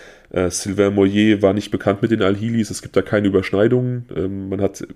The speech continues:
Handys ausgewertet, Telefondaten, die hatten niemals Kontakt miteinander. Und die Polizei steht vor der Frage, war die Familie das Ziel und war Sylvain Mollier vielleicht ein Zeuge, der einfach mit beseitigt wurde,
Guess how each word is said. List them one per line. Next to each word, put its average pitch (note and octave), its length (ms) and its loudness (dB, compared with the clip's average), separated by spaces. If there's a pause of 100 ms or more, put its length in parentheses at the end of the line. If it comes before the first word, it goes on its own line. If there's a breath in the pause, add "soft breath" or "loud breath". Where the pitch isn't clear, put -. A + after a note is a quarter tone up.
(320)
Handys G2+ 420 -2
ausgewertet, G2+ 640 0
Telefondaten, G2 880 -2
die F#2+ 260 -6
hatten F#2+ 400 -8
niemals G2+ 360 0
Kontakt - 300 -6
miteinander. G2 540 -2 (1000 loud breath)
Und F#2 400 -6
die F#2+ 40 -4
Polizei G2+ 400 0
steht A2 240 -2
vor G2+ 140 2
der G2 100 4
Frage, G#2+ 540 2 (720 loud breath)
war G2+ 220 2
die G#2+ 80 -2
Familie G#2+ 420 2
das B2 320 0
Ziel C3+ 300 -2
und G2+ 340 -4 (460)
war G2 380 2
Sylvain G#2 440 0
Mollier G#2 300 2
vielleicht G2 280 -2
ein F#2+ 120 0
Zeuge, A2+ 400 2
der G2 160 2
einfach F2+ 280 -2
mit - 320 -4
beseitigt A#2 540 0
wurde, A#2 240 2